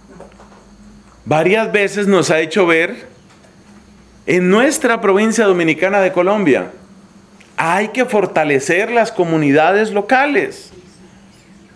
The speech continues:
¿Por qué? Porque es el ambiente el que lo forma uno. Uno no se forma con unos libros que le den instrucciones, esos son huesos secos.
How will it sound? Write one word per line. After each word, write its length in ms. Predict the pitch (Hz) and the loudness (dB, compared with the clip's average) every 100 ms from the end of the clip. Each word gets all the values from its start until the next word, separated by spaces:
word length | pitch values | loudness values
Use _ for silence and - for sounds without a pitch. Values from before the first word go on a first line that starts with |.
| - - - | -20 -20 -8
¿Por 280 | - 190 185 | 0 0 2
qué? 500 | - 311 233 - - - - - - - | 0 2 0 -4 -16 -20 -20 -20 -20 -10
Porque 480 | - 208 202 202 202 | -2 0 2 0 2
es 120 | 220 | 0
el 160 | 294 285 | 0 2
ambiente 1400 | 208 185 156 196 254 311 320 311 240 214 202 151 101 - - - - - - | 2 0 0 2 4 4 2 0 0 0 0 0 -2 -6 -18 -20 -20 -20 -6
el 140 | 147 180 | -4 0
que 100 | 202 | 2
lo 160 | 185 | 2
forma 380 | - 208 233 240 | 2 2 4 2
uno. 500 | 247 294 226 135 92 - - - - - - - - - | 2 2 2 0 -4 -10 -20 -20 -20 -20 -20 -20 -12 0
Uno 240 | 185 233 | 2 4
no 120 | 254 247 | 2 2
se 140 | 254 | 2
forma 380 | 214 247 254 254 | 2 2 2 2
con 180 | 190 180 | 2 2
unos 300 | 208 226 214 | 2 2 2
libros 340 | 233 233 240 | 2 2 0
que 160 | 226 175 | 0 2
le 100 | 170 | 4
den 240 | 190 220 | 4 2
instrucciones, 960 | 240 226 - 156 - 208 254 233 156 | 0 0 -2 -2 0 2 4 2 0
esos 240 | 151 175 185 | -2 -2 0
son 160 | 214 | 2
huesos 380 | 214 220 220 208 | 2 2 0 0
secos. 600 | 254 247 254 151 - - | 0 0 0 -2 -2 -14